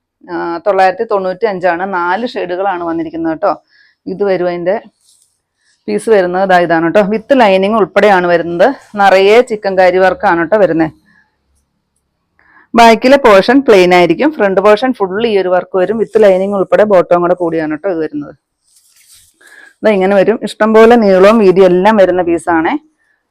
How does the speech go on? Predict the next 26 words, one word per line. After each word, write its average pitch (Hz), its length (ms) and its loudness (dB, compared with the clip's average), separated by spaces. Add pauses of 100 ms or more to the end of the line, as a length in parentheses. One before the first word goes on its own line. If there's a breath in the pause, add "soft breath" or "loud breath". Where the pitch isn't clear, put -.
(160)
ഇതിനകത്തോടെ 220 580 2
ഒരു 226 140 4
സീക്വൻസ് 196 500 0
വർക്കും 202 180 0
കൂടെ 208 120 2
കൂടി 196 280 2
പോകുന്നുണ്ട്. 190 600 0 (360 soft breath)
പലതിനും 220 420 2
പല 220 260 4
റേറ്റിലാണ് 196 680 0
ട്ടോ 220 60 2
വന്നിരിക്കുന്നത്. 180 500 -4 (380 soft breath)
തൊള്ളായിരത്തി 214 440 4
തൊണ്ണൂറ്റി 208 480 4
അഞ്ച് 208 300 4
തൊട്ട് 214 260 2
ആയിരത്തി 196 480 0
എഴുന്നൂറ്റി 196 540 0
പതിനഞ്ച് 196 400 2
വരെ 208 220 6
റേറ്റ് 190 280 2
വന്നിട്ടുണ്ട്. 170 400 -4
ഇതാണ് 202 300 2
ഇതിന്റെ 202 240 0
ദുപ്പട്ട 220 340 0
വരുന്നത്. 208 400 0